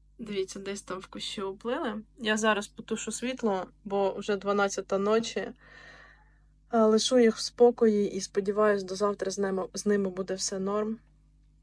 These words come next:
Вони наберуть колір, і я вам їх наступного разу покажу.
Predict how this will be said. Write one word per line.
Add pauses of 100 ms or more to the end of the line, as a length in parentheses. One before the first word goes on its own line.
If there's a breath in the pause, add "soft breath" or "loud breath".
(460)
Вони
наберуть (320)
колір,
і
я
вам
їх
наступного
разу
покажу.